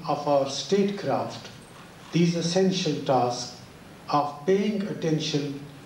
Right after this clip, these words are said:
to the needs of our rural areas will not receive the attention that they deserve. The economic reforms that we launched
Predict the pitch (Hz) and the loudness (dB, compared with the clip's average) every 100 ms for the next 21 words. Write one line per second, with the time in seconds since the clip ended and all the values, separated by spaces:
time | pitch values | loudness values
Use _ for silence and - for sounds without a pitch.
0 | - 147 139 131 156 196 202 - - 151 | -2 0 2 4 4 4 2 0 -4 -4
1 | 139 147 147 139 139 139 131 131 131 113 | -4 0 2 2 2 2 2 2 0 2
2 | 120 123 - - - - - - 151 156 | 2 0 -4 -10 -14 -16 -14 0 4 6
3 | 180 202 202 160 139 - 135 107 - - | 6 4 0 -8 -8 -4 -4 -4 -6 -14
4 | - - - 139 131 - 131 117 - 110 | -18 -18 -6 -2 0 2 0 0 -4 -6
5 | 107 - - - 117 123 117 113 110 139 | -10 -12 -10 -4 -2 0 -2 0 2 2
6 | 117 - - - - - - - - 143 | 2 -2 -10 -12 -14 -18 -20 -20 -2 2
7 | 151 151 180 214 233 - 160 165 156 160 | 4 4 4 4 4 2 -2 0 0 0
8 | 160 - 143 127 151 165 151 147 139 143 | -2 -4 -4 -4 0 2 4 4 2 0
9 | 139 | -6